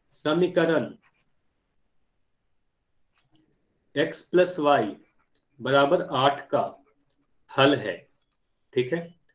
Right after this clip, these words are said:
तो ये सही है, इतना clear है कि बिंदु पांच दिन समीकरण x plus y का हल है, x plus y बराबर आठ का हल है, क्योंकि पांच तीन put करेंगे तो सही होगा, आठ आ जाएगा, ठीक है। इसको दूसरे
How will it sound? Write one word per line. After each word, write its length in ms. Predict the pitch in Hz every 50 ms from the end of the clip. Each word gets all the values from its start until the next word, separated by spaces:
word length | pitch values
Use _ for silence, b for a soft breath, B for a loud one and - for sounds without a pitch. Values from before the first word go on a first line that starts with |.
| _ _ _ _ _ _ _ _ _ -
तो 60 | 139
ये 120 | 151 185 180
सही 280 | - - 165 170 175 165
है, 120 | 175 208 226 - - _ _ _ _ _ _ _ _ _ _ _ _ _ _ _ _ _ - - _ _ _ _ _ _ _ _ _ _ _ -
इतना 220 | 131 131 - 170 170
clear 280 | 170 175 170 175 175 190
है 60 | - -
कि 160 | - - - 127
बिंदु 260 | 135 143 151 156 170
पांच 240 | 160 165 160 165 160
दिन 120 | 160 175 170
समीकरण 420 | 170 170 156 160 156 160 160 160 160
x 120 | 160 160
plus 240 | - - 170 156 - 165
y 180 | 156 156 156
का 120 | 160 165 156
हल 200 | 139 147 151 151
है, 220 | 165 170 - - _ -
x 120 | - - -
plus 200 | - 160 151 139
y 140 | 156 151 151
बराबर 260 | 147 151 151 151 147
आठ 160 | 147 143 -
का 140 | - 160 151
हल 140 | 147 151 175
है, 60 | 175
क्योंकि 200 | - 131 117 135 131
पांच 220 | - 143 143 139
तीन 160 | - 151 147 131
put 160 | 147 143 -
करेंगे 260 | - 147 156 156 165
तो 120 | 165 160
सही 180 | - - 143 143
होगा, 240 | 143 143 139 127 190
आठ 260 | 175 131 120 120 127
आ 40 | 139
जाएगा, 280 | 131 139 139 139 139 - - _ _ _ _ _ _ _ -
ठीक 140 | - - -
है। 80 | - _ _ _ _ _ _ _ _ _ _ _ _ _ _ _ _ - 165
इसको 360 | 170 170 - - - 214 214
दूसरे 360 | 190 202 190 170 170 196 208